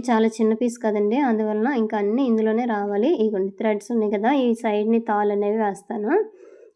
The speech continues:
కట్టుకోవడానికి. ఇప్పుడైతే స్టిచ్చింగ్ చూద్దాం.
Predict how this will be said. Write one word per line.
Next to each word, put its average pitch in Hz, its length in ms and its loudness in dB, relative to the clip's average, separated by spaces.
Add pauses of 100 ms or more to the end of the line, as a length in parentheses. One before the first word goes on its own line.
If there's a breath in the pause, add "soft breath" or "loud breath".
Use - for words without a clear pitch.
(140)
కట్టుకోవడానికి. 214 680 -2 (260)
ఇప్పుడైతే 233 400 2
స్టిచ్చింగ్ 226 400 0
చూద్దాం. 208 340 -2